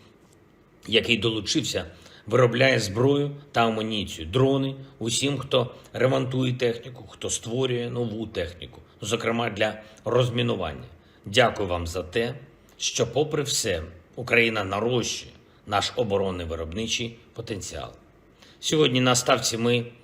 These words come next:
як завжди, предметно розглянули ракетну програму, питання щодо боєприпасів.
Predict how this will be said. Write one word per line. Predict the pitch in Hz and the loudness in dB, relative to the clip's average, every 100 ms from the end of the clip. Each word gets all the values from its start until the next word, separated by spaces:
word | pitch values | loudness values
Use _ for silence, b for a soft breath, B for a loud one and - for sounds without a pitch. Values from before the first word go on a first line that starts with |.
| _ | _
як | 113 120 110 | 2 2 4
завжди, | 127 120 123 | 4 4 0
предметно | 117 117 107 117 113 92 101 | 0 -2 0 -2 -2 -2 -4
розглянули | 101 92 110 104 98 98 | -4 -2 -2 -2 -2 -2
ракетну | 101 - 101 98 | 0 0 -2 -4
програму, | 87 92 95 120 117 | -8 -6 -4 -4 -4
питання | 90 104 - 110 107 95 B B | -6 -8 -2 -2 -2 -8 B B
щодо | - 123 110 | -4 -2 0
боєприпасів. | 101 101 95 92 - 82 - - | 0 0 -2 -6 -4 -6 -6 -14